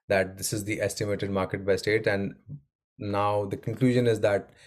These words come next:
we'll be targeting most likely Florida and Atlanta, which are, like, roughly, um, seven hundred million dollar, uh,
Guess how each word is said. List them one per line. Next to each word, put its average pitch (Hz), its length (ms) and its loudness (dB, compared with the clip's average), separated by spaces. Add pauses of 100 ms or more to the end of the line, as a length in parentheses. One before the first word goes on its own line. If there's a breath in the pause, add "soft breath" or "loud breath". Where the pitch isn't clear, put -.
(140 soft breath)
we'll 110 120 -6
be 110 100 -2
targeting 104 560 0
most 101 220 -4
likely 95 240 -4
Florida 101 420 4
and 98 180 -2
Atlanta, 95 480 0
which 95 220 -2
are, 95 80 4
like, 90 280 0
roughly, 92 460 -4 (520 soft breath)
um, 92 440 2
seven 107 220 2
hundred 104 240 -4
million 98 220 -2
dollar, 92 340 2 (420)
uh, 92 300 2